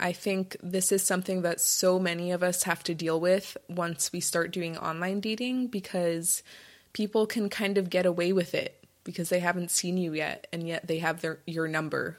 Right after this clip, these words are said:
<laughs> So thank you for your question. I think it's super relevant to so many women right now, especially if you're doing online dating. So when I wrote her back through email, I first of all gave her three texts that she could send back.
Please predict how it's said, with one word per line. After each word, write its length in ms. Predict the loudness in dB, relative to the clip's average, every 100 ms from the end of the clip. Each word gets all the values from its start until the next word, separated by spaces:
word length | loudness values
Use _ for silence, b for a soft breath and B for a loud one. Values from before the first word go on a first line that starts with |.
| -4
<laughs> 0 | -2 -2 -6 -10 -16 -10 B B B
So 640 | 0 6 8 8 6 2 -6 _ _ _ 2
thank 220 | 2 4
you 100 | 0
for 140 | 4
your 100 | 4
question. 600 | 4 4 4 2 2 -2 -2
I 140 | 0 0
think 400 | -2 -2 -4 -6
it's 200 | -2 0
super 420 | 0 0 2 2
relevant 520 | 0 -2 -4 -6 -6
to 120 | -2
so 220 | 2 2
many 260 | 0 -4 -6
women 320 | -6 -8 -8
right 180 | -6 -4
now, 220 | -2 -2
especially 500 | -2 0 0 2 0
if 100 | -2
you're 100 | -2
doing 280 | -2 -4 -4
online 360 | -6 -6 -8 -8
dating. 440 | -8 -8 -8 -12 _ _ b b b b -2
So 300 | 2 4 4
when 180 | 2
I 80 | 2
wrote 300 | 2 2 2
her 120 | 2
back 380 | 2 4 2 0
through 360 | -8 -4 -4 -2
email, 460 | -2 -2 0 0 0
I 180 | 0 0
first 340 | 0 0 0
of 80 | 2
all 140 | 4
gave 280 | 2 0 -4
her 180 | -2 -4
three 400 | -4 -4 -2 -2
texts 640 | -4 -2 -2 -4 -6 -6 -10 -4
that 300 | 0 0 0
she 240 | -2 -4
could 360 | -4 -2 -2 -2
send 380 | -2 -2 -2
back. 480 | 0 0 -2 -6 -18